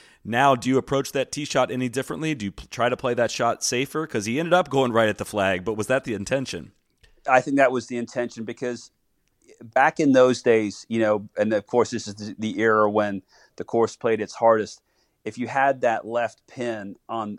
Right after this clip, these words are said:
Speaker 2: on, uh, on sixteen and you hit it up on the right shoulder of the green, up top, so to speak, you were, you were gonna have ten or fifteen feet for par.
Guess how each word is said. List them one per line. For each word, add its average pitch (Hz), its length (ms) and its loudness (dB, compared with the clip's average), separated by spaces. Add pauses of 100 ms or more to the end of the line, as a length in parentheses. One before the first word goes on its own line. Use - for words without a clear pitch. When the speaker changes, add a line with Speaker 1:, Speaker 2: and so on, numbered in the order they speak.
Speaker 2:
on, 101 260 -6
uh, 95 260 -6
on 104 180 -8
sixteen 110 540 -6
and 98 120 -4
you 104 80 -4
hit 117 160 -2
it 107 200 2
up 110 240 6
on 107 100 -2
the 104 100 -4
right 101 300 0
shoulder 110 440 -2
of 87 80 -6
the 92 80 -8
green, 98 320 -8
up - 180 -4
top, 110 280 2
so 95 200 -6
to 92 80 -10
speak, 92 400 -12 (960)
you 123 200 0
were, 123 400 4
you 127 240 -2
were 127 100 -4
gonna 120 200 -2
have 113 400 0 (100)
ten 117 240 -6
or 110 60 -4
fifteen 107 460 -8
feet - 240 -6
for 90 80 -6
par. 92 480 4